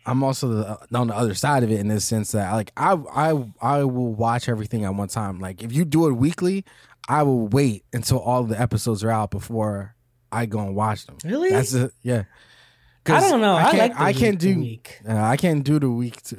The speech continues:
Speaker 1: uh, the week to week stuff anymore.
Speaker 2: Why?
Speaker 1: It
Speaker 2: Oh,
Speaker 1: takes
Speaker 2: 'cause
Speaker 1: up
Speaker 2: you
Speaker 1: too
Speaker 2: just
Speaker 1: mu-
Speaker 2: want one fluid, like
Speaker 1: Yeah, I just want one fluid story. You get, to me, um, and then too, it's also the hassle of trying to, like,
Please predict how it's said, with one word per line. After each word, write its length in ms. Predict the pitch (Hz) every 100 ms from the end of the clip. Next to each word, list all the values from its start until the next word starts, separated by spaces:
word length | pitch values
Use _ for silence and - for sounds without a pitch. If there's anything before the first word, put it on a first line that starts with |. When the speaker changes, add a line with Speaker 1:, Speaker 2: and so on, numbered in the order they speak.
| 110 95
Speaker 1:
uh, 180 | 107 104
the 160 | 101 101
week 200 | 107 -
to 100 | 92
week 140 | 90
stuff 280 | - - -
anymore. 320 | 87 67 55 - - - - - _ _ - -
Speaker 2:
Why? 540 | - 480 196 123 - - - _ _ _ _ _ _ _
Speaker 1:
It 80 | - - _ - - -
Speaker 2:
Oh, 80 | 226
Speaker 1:
takes 100 | 185
Speaker 2:
'cause 60 | 185
Speaker 1:
up 40 |
Speaker 2:
you 80 | 220
Speaker 1:
too 40 |
Speaker 2:
just 140 | 208 185
Speaker 1:
mu- 60 |
Speaker 2:
want 240 | 214 202 170
one 220 | 180 185
fluid, 580 | 185 175 170 165 160 151
like 480 | 147 143 143 139 -
Speaker 1:
Yeah, 200 | 156 214
I 40 | 160
just 120 | 190
want 180 | 180 156 -
one 160 | 147
fluid 300 | 160 175 151
story. 260 | - 185 147
You 160 | 143 139
get, 160 | - -
to 100 | 147
me, 680 | 127 151 190 139 117 104 - _ _ _ _ _ _ _ _ _ -
um, 500 | 123 117 113 110 - -
and 120 | 165
then 120 | 175
too, 180 | - 220
it's 100 | 175
also 300 | 165 160 151
the 100 | 135
hassle 520 | 139 139 - 135 117
of 280 | 107 110 107
trying 400 | - 135 123 117
to, 360 | - 117 107 98 _ _ _ _ _ -
like, 220 | 113 107